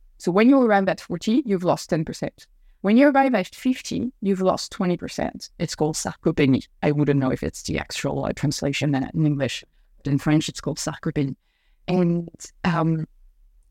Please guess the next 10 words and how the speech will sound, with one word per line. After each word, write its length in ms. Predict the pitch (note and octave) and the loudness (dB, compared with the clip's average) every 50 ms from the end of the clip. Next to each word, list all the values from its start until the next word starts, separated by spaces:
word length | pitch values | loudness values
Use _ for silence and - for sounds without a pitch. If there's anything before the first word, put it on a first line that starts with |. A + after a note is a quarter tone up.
| _ _ _ | _ _ _
then, 520 | - F3+ E3 E3 E3 - G#3 B3 C4 C4 - _ _ _ - | -4 -2 2 2 4 6 6 6 6 6 4 _ _ _ -6
uh, 260 | - E3+ D#3+ - F3+ E3+ - _ | -4 -2 -2 -2 -4 -6 -8 _
when 500 | - G3 F#3+ G#3 G#3 G3+ G3+ G3+ F#3+ F#3 | -8 -2 0 2 2 4 4 2 2 2
menopause, 640 | G3 G3+ A#3 D#4 D#4 - G#3 F#3 E3+ E3+ E3 - - _ _ _ _ - | 4 6 6 6 6 6 4 2 2 2 0 -4 -8 _ _ _ _ -6
uh, 180 | F3 E3 D#3+ - | -4 -4 -4 -2
arrives, 440 | - E3+ D#3 D#3 D3 E3+ C4+ - - - | -2 0 0 2 2 2 0 -2 -4 -2
menopause 380 | G3 F#3+ A3 B3 A3+ G4 F4+ C4+ | 0 2 4 4 4 2 0 0
is 100 | A3+ F#3 | 0 0
the 80 | F3+ F3+ | 0 0
moment 500 | F3+ F#3 G3 G#3+ G#3 F3+ D#3+ - - | 2 2 2 2 0 0 -2 -6 -10